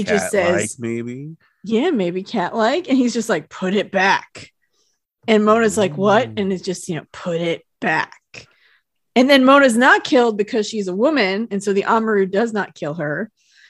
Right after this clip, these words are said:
Speaker 1: And the professor leaves. He does attack Biko, and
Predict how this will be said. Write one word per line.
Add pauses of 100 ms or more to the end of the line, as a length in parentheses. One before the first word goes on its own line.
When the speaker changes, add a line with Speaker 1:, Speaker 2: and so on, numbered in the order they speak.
(340)
Speaker 1:
And
the
professor
leaves.
He
does
attack
Biko,
and